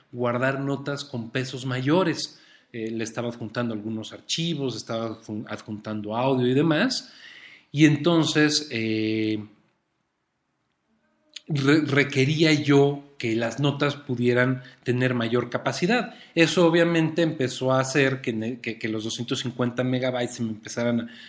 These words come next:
a, a volver un poquito reducidos. Lo que yo estaba haciendo era generar varias notas, o sea, se me acababa el espacio de una nota y creaba una nota como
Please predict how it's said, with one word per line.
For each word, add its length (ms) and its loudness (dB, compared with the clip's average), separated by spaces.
a, 80 -4
a 20 -2
volver 380 2
un 160 0
poquito 480 -4
reducidos. 640 0
Lo 120 -4
que 100 -10
yo 60 -2
estaba 280 -2
haciendo 400 -2
era 220 -2
generar 540 2
varias 440 0
notas, 300 0
o 40 -6
sea, 100 -4
se 100 -8
me 80 -2
acababa 320 2
el 80 4
espacio 360 0
de 80 6
una 100 4
nota 260 0
y 40 -4
creaba 280 -2
una 180 2
nota 360 -2
como 320 -4